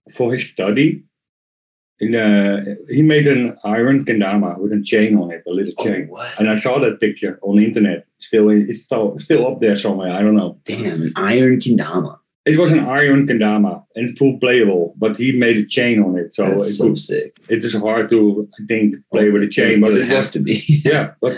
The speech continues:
Speaker 1: yeah, it was, uh, for his study, and, um, I was like, "Ooh, what if?" You know, so
Speaker 2: Mm-hmm.
Speaker 1: I need to figure out, uh, where to get a company, to get a conversation.
Speaker 2: Yeah.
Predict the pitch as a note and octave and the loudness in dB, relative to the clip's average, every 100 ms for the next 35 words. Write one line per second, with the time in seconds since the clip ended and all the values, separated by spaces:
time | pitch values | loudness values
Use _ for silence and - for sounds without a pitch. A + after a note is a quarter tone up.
0 | - _ - B2 A#2 A2+ C#3 E3+ E3 C3 | -8 _ -6 -2 0 0 0 0 0 -2
1 | A#2 D3 C#3+ C#3+ A#2+ B2 D#3+ G#3 _ - | 0 2 2 0 -2 -2 -2 -4 _ -2
2 | G#2 G#2 G2+ G2 G#2 G2+ _ _ _ _ | 2 4 2 0 -2 -4 _ _ _ _
3 | _ - G2 G#2 F#2 B2 A#2 F2+ F#2+ G2+ | _ -8 -6 -4 -4 0 2 2 0 0
4 | A#2 G#2 - _ _ F#2+ G2 A#2 C#3 G2+ | 0 0 -4 _ _ -2 0 0 0 0
5 | F#2+ G2 G#2 G2+ G2 A#2 - _ _ _ | 0 0 0 0 2 0 -2 _ _ _
6 | _ _ _ _ _ _ _ - - - | _ _ _ _ _ _ _ -20 -16 -2
7 | D#3 D3+ D3 - C3 B2 A#2 G#2+ G#2+ G2+ | 2 2 0 0 2 2 2 2 0 0
8 | - _ _ - G2+ G2+ G2 F#2+ F#2+ F#2+ | -8 _ _ -4 0 2 0 -2 -2 0
9 | G2+ G2 G2+ F2+ G2+ G2+ - _ _ - | 2 0 -4 -2 -2 -2 -10 _ _ -8
10 | F#2 F#2 C#3 D3+ D#3+ D3+ D3+ C#3+ A#2 A2 | -6 -2 0 2 4 4 4 2 0 0
11 | G#2 G#2 F#2+ - C#3 C3+ - C3 C3 C3 | 0 0 -2 0 0 0 0 -2 -2 -4
12 | F#2 F#2+ | -4 -4